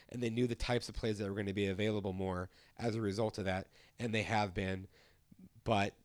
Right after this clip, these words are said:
uh, there's a lot. What we're gonna get into what I think A S U should be doing a lot more offensively in the premium podcast on Thursday, and I'm really looking forward to that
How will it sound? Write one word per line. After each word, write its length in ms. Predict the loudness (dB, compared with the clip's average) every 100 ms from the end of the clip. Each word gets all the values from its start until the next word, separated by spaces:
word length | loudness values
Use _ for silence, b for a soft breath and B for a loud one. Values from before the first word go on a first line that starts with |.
| -10
uh, 280 | -4 -2 -2
there's 140 | 0
a 60 | 2
lot. 340 | 6 6 6 0 b b b b -8
What 220 | -2 -2 -4 0
we're 160 | 4 6
gonna 220 | 8 6
get 260 | 6 4
into 640 | 4 -2 0 2 2 2 -2
what 220 | -2 0 4
I 200 | 4 4
think 340 | 2 0 0
A 160 | 0 2
S 120 | 2
U 80 | -2
should 200 | -2 -4
be 60 | -2
doing 300 | 0 2 0
a 80 |
lot 320 | 2 4 4 2
more 300 | 2 4 2
offensively 840 | 0 -4 -4 -4 -2 2 4 2 -2
in 120 | -6
the 80 | -6
premium 540 | -4 -2 0 0 -2
podcast 640 | -2 -4 -4 -6 -6 -6 -6
on 180 | -6 -4
Thursday, 520 | -4 -4 -6 -14 -8
and 100 | -4
I'm 100 | 2
really 180 | 6 6
looking 200 | 4 0
forward 240 | 2 2
to 60 | 4
that 260 | 4 4